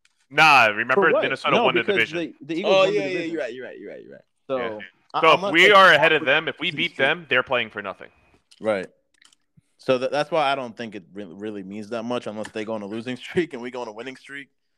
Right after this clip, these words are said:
Speaker 1: There is also a world where they beat us and they're still playing for nothing in week eight.
Speaker 2: Right, exactly. Yeah.
Speaker 3: The league has to fix that, by the way.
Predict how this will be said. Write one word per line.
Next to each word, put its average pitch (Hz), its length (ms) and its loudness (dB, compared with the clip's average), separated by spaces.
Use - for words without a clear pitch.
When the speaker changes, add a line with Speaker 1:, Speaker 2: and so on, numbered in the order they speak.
Speaker 1:
There 180 200 6
is 180 100 2
also 175 280 2
a 139 180 2
world 139 200 0
where 113 140 -2
they 127 180 0
beat 110 220 -4
us - 440 -8
and 110 180 -6
they're 107 120 0
still - 380 -4
playing 95 300 -8
for 90 160 -16
nothing 82 300 -16
in 95 140 -16
week 92 180 -12
eight. 80 100 -14
Speaker 2:
Right, 120 320 -2
exactly. 85 520 -6
Yeah. 85 100 -10
Speaker 3:
The 127 80 -2
league 247 180 2
has 214 200 2
to 147 120 -10
fix 202 240 -2
that, 123 200 -4
by 117 140 -10
the 113 80 -10
way. 110 200 -14